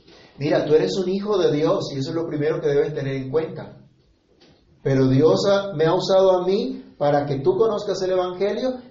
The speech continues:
y de esta manera te conviertas en hijo de Dios y sepas que eres un hijo de Dios". Entonces,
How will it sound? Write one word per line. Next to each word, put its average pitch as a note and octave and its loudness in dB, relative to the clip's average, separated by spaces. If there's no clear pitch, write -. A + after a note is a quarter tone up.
y C#3 -4
de C3+ 0
esta G3+ -6
manera G3+ -6
te C#3 -4
conviertas C#3 -2
en C#3 -6
hijo F#3+ -2
de B2+ -2
Dios B2+ -8
y C#3 -10
sepas D#3+ 0
que E3+ -4
eres F3 -2
un D#3 -8
hijo F3+ -2
de C3 -2
Dios". D#3 -4
Entonces, C3+ -4